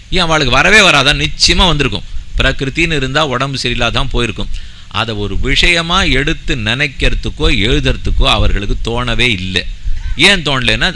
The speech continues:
ஆத்ம பரமாத்ம ஞானம், ஆத்ம தேக விவேக ஞானம் இருக்கிறதுனால சென்றதுன்னு வச்சுப்போம். மேற்கொண்டு விளக்கிறார், "மனோ ஏனைவ விதினா பிரசன்னம் யாதி சத்பதம் ஸ்வதர்மாச்சரணம் சக்தியா விதர்மாச்ச நிவர்த்தனம்."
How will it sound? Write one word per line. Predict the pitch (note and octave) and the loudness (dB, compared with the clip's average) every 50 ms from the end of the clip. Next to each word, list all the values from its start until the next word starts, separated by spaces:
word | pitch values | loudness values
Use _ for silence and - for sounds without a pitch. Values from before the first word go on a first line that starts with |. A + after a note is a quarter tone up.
| - | -6
ஆத்ம | - G#2 A#2 B2 C3 C#3+ C#3 - - - F3 F3+ - C#3 | -6 -4 -2 0 0 0 -2 -4 -6 -4 -4 -4 -2 -2
பரமாத்ம | A2+ A2 A#2+ A#2 A#2 A#2 A#2 - - - - C3 C3 - | -4 -4 -4 -4 -2 -2 0 0 0 0 -2 -2 -2 -2
ஞானம், | - F2 F2 F#2+ F#2 G#2 B2 C#3 - - - - - - | -2 -2 -2 -2 -2 -2 -4 -6 -6 -8 -6 -6 -4 -4
ஆத்ம | - - A2+ C3+ D3+ D#3 - - - E3+ E3+ D3 | -2 0 2 2 2 2 0 0 0 0 -2 -2
தேக | G2+ A2+ B2+ C3+ B2+ C3+ - | 0 0 0 0 0 0 0
விவேக | A#2+ A#2+ C3 C#3 E3 F3 F3+ F3 - D#3+ D#3 | 0 -2 -2 0 2 2 2 0 0 -2 -4
ஞானம் | C#3 C3 C3 B2+ B2+ B2 A2+ G#2 | -2 -2 -2 0 0 0 0 -2
இருக்கிறதுனால | G#2 G#2+ - B2 A2 G2 G2 G2+ G2 G#2 B2+ E3 F3+ - | -2 -2 -4 -6 -6 -6 -6 -6 -4 -2 -2 0 0 2
சென்றதுன்னு | - C#3 C3 C3 B2+ A#2+ A2+ A2 B2+ D#3 D3+ C3+ | 2 0 0 0 -2 -2 -2 -2 -2 -2 -2 -2
வச்சுப்போம். | B2+ - - A#2 - - - - - - - - - - - - | 0 2 2 2 2 0 -2 -4 -4 -4 -4 -4 -4 -6 -8 -4
மேற்கொண்டு | F2+ A2 C3+ D3+ C#3+ C#3+ B2 A2+ | 0 0 0 2 0 -2 -2 0
விளக்கிறார், | G2+ F#2 G#2 G#2+ - G#2+ F#2 F2 F2+ A2 - - - - - - | 0 0 0 -2 -2 -4 -4 -2 -2 0 0 0 -2 -4 -6 -2
"மனோ | G#2 G#2 C3 D3 D#3 E3 F3+ F#3 | 0 2 2 2 0 0 0 0
ஏனைவ | C#3+ A#2 A#2+ C#3 D#3 D#3 D3+ D3 C#3 C#3 A#2+ A#2 | 0 2 2 2 2 2 0 0 0 0 -2 -2
விதினா | G2 F2+ F2 F2 A#2 A2+ G2+ F#2 F2+ F#2+ A#2+ C#3 - - - - | -2 -2 -2 -2 -2 -2 0 0 0 0 0 -2 -4 -6 -4 0
பிரசன்னம் | - A2+ B2+ - D3 D3+ D3+ D3+ D#3 D#3+ E3+ E3 | 0 0 2 2 0 0 0 0 0 0 2 2
யாதி | B2+ G2 A#2 C3+ D3 - E3+ C#3+ - | 2 2 2 2 2 2 0 2 0
சத்பதம் | A2+ G#2 - - - G#2 F#2+ F#2 F#2+ F#2+ G#2 C3+ C#3+ - - - - | 0 -2 -2 -4 -4 -4 -2 0 -2 -2 -2 -2 -4 -6 -6 -6 -4
ஸ்வதர்மாச்சரணம் | - D#3 C3+ A#2+ A2+ C3 D#3 F3 F3+ F3 F3 D#3+ - D3 C#3+ C3+ B2+ B2+ A#2+ G#2+ - | -4 -2 0 -2 -2 -2 -2 0 0 2 2 2 2 0 0 0 -2 -2 -2 -2 -2
சக்தியா | - F2+ - - - - D3+ C#3+ B2 G2 - - - - - | -2 -4 -6 -8 -2 0 2 2 2 0 -2 -6 -10 -8 -2
விதர்மாச்ச | F#2+ G#2+ - C3+ C3 C#3 C#3 C#3 D3+ E3 E3+ - - - - C3 F#2 - - - - - - | -2 0 2 2 4 4 2 4 2 2 2 2 2 2 2 2 2 0 0 -2 -4 -2 -2
நிவர்த்தனம்." | A2 A#2+ C3+ C#3 C#3 C3+ - - - - A2 G2+ G2 G#2 G2 D#2+ | 0 0 2 2 2 2 0 -2 -2 -2 -2 0 0 -2 -2 -2